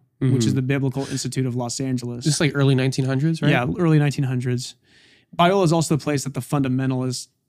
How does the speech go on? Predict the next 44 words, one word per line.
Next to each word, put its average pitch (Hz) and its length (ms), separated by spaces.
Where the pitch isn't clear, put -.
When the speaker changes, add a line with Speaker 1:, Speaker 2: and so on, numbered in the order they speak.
Speaker 1:
papers 127 480
began 127 360
to 123 60
p-, 131 140
publish, 123 380
where 135 100
that 127 60
gave 151 40
a - 20
Speaker 2:
Interesting. 131 240
Speaker 1:
voice 139 400
for 147 640
what 139 140
became 135 300
evangelicalism. 127 960
Speaker 2:
Wow. 156 280
Speaker 1:
So 160 580
you 165 160
Speaker 2:
Mm-hmm. 143 80
Speaker 1:
have 165 300
a 151 60
lot, 143 460
and 165 120
I, 160 160
it 185 100
goes 190 140
beyond 143 280
Biola, 120 380
obviously, 123 420
but 139 280
it 156 80
was 143 260
Speaker 2:
Mm-hmm. 127 640
Speaker 1:
a, - 20
um, 120 360
it 151 120
was 143 200
a 135 60
very 131 260
pivotal 147 260
place 135 200
for 127 100
that. 120 200
So 160 300